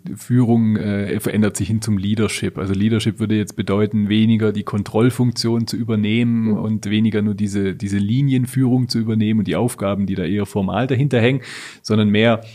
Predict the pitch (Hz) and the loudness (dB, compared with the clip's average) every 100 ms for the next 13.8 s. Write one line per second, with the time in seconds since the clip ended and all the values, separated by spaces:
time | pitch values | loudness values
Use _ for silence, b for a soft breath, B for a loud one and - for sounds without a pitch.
0 | B - 98 92 123 123 - 120 123 123 | B -4 -4 -2 0 0 2 2 4 2
1 | 117 - 110 107 110 113 117 113 113 107 | 0 -2 -2 -2 -2 -2 0 2 2 0
2 | - 95 90 - 127 131 123 - - 120 | -2 -4 -4 -2 0 2 0 -2 -4 2
3 | 117 117 107 113 110 110 110 110 113 107 | 2 2 0 -4 -4 -2 -2 -2 -2 0
4 | 107 104 101 107 110 110 - 104 131 127 | 0 0 0 0 0 0 0 0 0 -2
5 | - - 127 131 127 123 87 - 98 90 | -2 0 2 2 0 -2 -2 -4 -2 0
6 | 101 101 113 101 107 101 107 104 104 98 | 2 2 2 2 0 0 0 2 2 0
7 | 110 113 107 - - 120 - 123 110 127 | 0 0 -2 -4 -8 -8 -6 -8 0 2
8 | 123 131 117 135 143 - 123 113 139 127 | 4 4 0 2 0 0 0 2 2 2
9 | 113 - 92 95 92 - 90 92 104 95 | -2 -6 -6 -6 -6 -10 -10 -8 -6 -6
10 | 95 95 110 107 - 101 101 95 - 120 | -6 -2 -2 -4 -4 -4 -2 -4 -2 -2
11 | 110 98 107 110 131 - 127 127 - 127 | 0 -2 0 0 0 -2 -4 -4 -2 0
12 | 123 110 123 151 131 131 - 127 135 127 | 2 2 2 2 0 -2 -2 -2 -2 -4
13 | 127 120 117 127 123 117 110 113 | -6 -6 -4 -4 -2 -2 0 -2